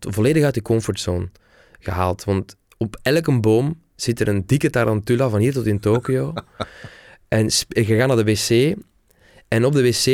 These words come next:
Speaker 1: zitten gewoon drie gifgroene spinnen.
Speaker 2: Lekkers.
Speaker 1: Gewoon, g-, gewoon fluoriserend groen. Dus je, je, en ja,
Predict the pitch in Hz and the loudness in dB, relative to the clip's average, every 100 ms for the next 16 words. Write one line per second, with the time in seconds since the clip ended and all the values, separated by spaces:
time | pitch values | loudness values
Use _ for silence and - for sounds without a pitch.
0 | 143 143 113 113 120 131 - 107 117 135 | 2 2 2 4 4 2 0 -2 0 2
1 | 160 185 95 95 165 - - 139 147 127 | 0 -2 -4 0 0 0 0 2 4 2
2 | - - 107 98 - - - 170 - - | -2 -2 -2 -2 -6 -20 -20 -16 -10 0
3 | 120 139 139 127 - - - - - - | 4 4 2 -4 -8 -20 -12 -8 -6 -4
4 | 113 127 139 - - 175 190 156 135 139 | 0 2 2 -2 -2 2 2 2 0 2
5 | 135 123 - 117 117 104 101 - - - | 2 0 -2 2 2 2 -4 -12 -20 -20
6 | - 113 123 - 113 123 - 117 - 143 | -6 -2 -2 -2 -2 -2 -2 -4 -2 -4
7 | - - 131 120 - 113 139 | -4 -2 -2 -2 -4 -4 -2